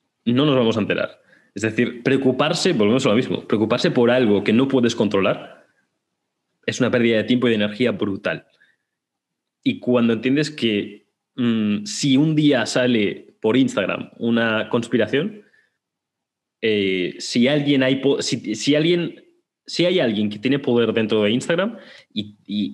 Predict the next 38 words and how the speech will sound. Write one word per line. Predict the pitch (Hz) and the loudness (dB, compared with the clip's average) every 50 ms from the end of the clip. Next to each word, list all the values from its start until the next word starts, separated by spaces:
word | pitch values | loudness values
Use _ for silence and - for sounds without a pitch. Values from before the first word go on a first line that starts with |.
| 85 110 104 | -4 -2 -2
y | 101 98 | -2 -2
va | 107 120 127 | -2 -4 -4
sobre | - - - 135 113 113 104 107 127 | -2 -2 0 0 0 0 0 0 0
él | 131 117 | 0 0
esa | 107 - 120 | 0 -2 -2
conspiración | 104 110 107 - - 101 104 101 - 147 175 - - | -2 -2 -2 -2 -2 -2 -2 -2 -2 -2 -2 -2 -4
o | 117 104 104 | -4 -4 -2
puede | - 117 123 120 110 - - - | 0 0 2 2 0 -2 -4 -4
mancharle | 110 104 98 98 - - 120 107 98 104 101 98 | -2 -2 -2 -2 -2 -2 -2 -2 -2 -2 -2 -2
a | 107 | -2
él, | 147 208 208 - - - - - - _ _ _ _ _ _ _ _ _ _ | -2 -4 -6 -12 -16 -20 -20 -20 -20 _ _ _ _ _ _ _ _ _ _
eh, | - - 64 82 107 - - - - - _ | -16 -12 -8 -6 -6 -6 -8 -12 -20 -12 _
habrá | - 101 113 117 120 | -6 -4 -2 0 0
desaparecido | 127 127 135 - 107 104 101 101 123 117 110 | -2 -2 -2 -2 -2 -4 -2 -2 0 0 0
de | 113 | 0
un | 110 104 | 0 0
momento | 101 98 98 95 92 92 | 0 -2 -2 -2 -4 -4
a | 85 | -4
otro. | 82 - - - _ _ _ _ _ - - _ _ | -6 -8 -14 -18 _ _ _ _ _ -20 -20 _ _
Entonces, | _ - 104 - 113 - | _ -10 -6 -6 -6 -6
cualquier | - - - 120 117 113 107 110 - - - 165 | -8 -6 -2 0 0 0 -2 -2 0 0 2 2
historia | 180 147 - - 135 131 127 123 123 117 | 0 0 0 0 0 2 2 2 2 0
que | - 113 | -2 -4
se | 110 - | -2 -2
vea | 113 107 107 110 | 0 0 0 0
por | - 107 101 | 0 0 0
Instagram, | 110 107 104 - 151 165 190 233 240 - _ _ _ _ _ _ _ _ _ _ _ _ _ _ _ _ _ _ _ _ _ _ _ _ _ _ _ _ _ _ _ _ _ _ _ | 0 -2 -2 -2 -2 -2 -2 -4 -6 -8 _ _ _ _ _ _ _ _ _ _ _ _ _ _ _ _ _ _ _ _ _ _ _ _ _ _ _ _ _ _ _ _ _ _ _
el | - 135 139 135 | 0 2 2 4
noventa | 123 123 113 123 127 127 117 123 | 4 4 2 2 2 2 2 2
y | 123 | 4
nueve | 131 135 156 170 | 4 4 4 2
coma | 160 156 139 | 2 2 2
noventa | 135 135 127 123 131 | 4 2 2 2 2
y | 131 | 4
nueve | 135 135 135 135 139 | 4 4 4 4 4
nueve | 135 131 135 131 | 4 2 2 2
nueve | 131 127 127 | 2 2 2
nueve | 127 131 131 127 131 | 2 2 0 0 0